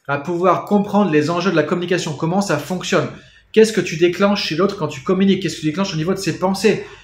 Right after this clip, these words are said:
Qu'est-ce que tu communiques ? Tu, tu communiques par ta communication verbale, paraverbale, non verbale. Comment créer des relations de confiance plus facilement ? Donc, si tu es intéressé par tout ça, que tu sois manager, que tu sois consultant,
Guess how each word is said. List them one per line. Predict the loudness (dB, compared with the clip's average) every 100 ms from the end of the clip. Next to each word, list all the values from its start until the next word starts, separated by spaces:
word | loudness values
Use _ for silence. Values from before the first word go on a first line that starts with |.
| _
Qu'est-ce | -2
que | -2
tu | -2
communiques ? | 0 2 2 2 -2 -2
Tu, | -14 -20 _
tu | -12 0
communiques | 2 4 2 4
par | 0
ta | 0
communication | -2 -2 -2 -2 0
verbale, | 2 4 6 6 2
paraverbale, | 0 2 2 4 4 4
non | 2
verbale. | 2 6 6 4 -2 -18 _
Comment | -4 2 2
créer | 2
des | 2
relations | 4 2 0
de | -4
confiance | -4 -4 0 0 0
plus | -4
facilement ? | 0 0 2 4 4 4 -4 -20 -10
Donc, | -8 -2
si | -2 -2
tu | 2
es |
intéressé | 0 2 0 2 0
par | 0 -2
tout | -2 0
ça, | 2 2 -2 -18 _
que | -4
tu | -2
sois | -2 6 6
manager, | 8 4 4 6 4 4
que | -2
tu | -6
sois | -2 -4
consultant, | -4 -4 -4 2 2 2 0